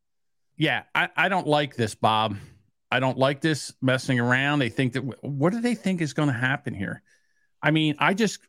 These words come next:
I put myself in, um, Putin's shoes, 'cause Putin got on television and said, "Listen, they bombed our bridge,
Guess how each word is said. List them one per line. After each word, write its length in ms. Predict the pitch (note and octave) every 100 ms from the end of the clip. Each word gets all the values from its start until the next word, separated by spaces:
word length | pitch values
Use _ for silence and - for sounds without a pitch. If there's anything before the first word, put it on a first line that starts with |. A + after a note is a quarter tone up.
| _
I 100 | G3
put 200 | A3+ C#4+
myself 800 | G3 E3+ - - - D#3 C3 - -
in, 480 | C3 B2 A#2+ A#2 G#2+ -
um, 600 | G#2+ G#2 G2 F#2+ F2+ F#2 _ _ _ - _ -
Putin's 240 | D3 A#2
shoes, 380 | - A#2+ E2+ - _ _ _ _ -
'cause 140 | D3+
Putin 240 | - G#3+ F#3
got 180 | F3+ F3+
on 460 | F3+ F3 E3+ D3 _ _ _ _ _ _ _ _ _
television 680 | - E3+ G#3 A2 G2 A#2+ B2+ - -
and 100 | B2
said, 220 | D3+ C3
"Listen, 420 | F3+ G3+ - - _ _ _ _ _ _ _ -
they 160 | C3+ F3
bombed 340 | D#3+ E3 F3
our 140 | G3+
bridge, 540 | E3+ G#2+ G#2+ D#3+ -